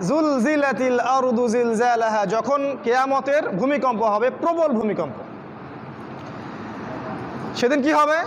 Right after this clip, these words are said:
পৃথিবীর সমস্ত ভূ-, ভূগর্ভস্থ সম্পদ আল্লাহ বের করে দিবেন। আল্লাহ পাক এই পৃথিবীকে বলবেন, "কথা বলো", তখন এই জমিন কথা বলা শুরু করবে। এই পৃথিবীর প্রত্যেকটা জায়গায় যেখানে যে ঘটনা ঘটছে,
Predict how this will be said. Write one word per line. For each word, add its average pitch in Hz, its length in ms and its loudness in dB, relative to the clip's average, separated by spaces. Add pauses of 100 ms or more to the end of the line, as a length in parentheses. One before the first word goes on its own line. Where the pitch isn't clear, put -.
(180)
পৃথিবীর 285 440 2
সমস্ত 302 440 0
ভূ-, 254 380 2
ভূগর্ভস্থ 277 600 2
সম্পদ 262 500 0
আল্লাহ 233 220 2
বের 214 200 2
করে 208 200 2
দিবেন। 160 240 0 (880)
আল্লাহ 240 260 2
পাক 285 180 2 (260)
এই 247 120 2
পৃথিবীকে 277 480 2
বলবেন, 262 400 2
"কথা 247 280 0
বলো", 185 320 0 (600)
তখন 233 240 2
এই 262 120 4
জমিন 262 340 2
কথা 262 260 2
বলা 247 200 2
শুরু 185 200 0
করবে। 143 280 -4 (1700)
এই 277 140 4
পৃথিবীর 294 520 2
প্রত্যেকটা 339 520 -2
জায়গায় 247 520 2
যেখানে 277 380 2
যে 262 200 4
ঘটনা 240 360 0
ঘটছে, 214 420 -2